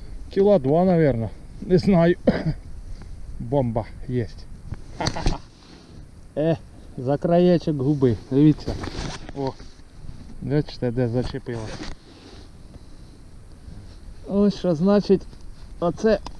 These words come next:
друзі, я вам скажу щас. Оце ось силікон. <coughs> Тіога,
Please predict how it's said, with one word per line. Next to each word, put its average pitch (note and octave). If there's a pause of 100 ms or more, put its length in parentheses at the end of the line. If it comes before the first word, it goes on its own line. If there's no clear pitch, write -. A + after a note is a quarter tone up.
друзі, F3
я F3+
вам E3+
скажу E3
щас. - (1080)
Оце F3+
ось E3
силікон. F3+ (2000)
<coughs> -
Тіога, D3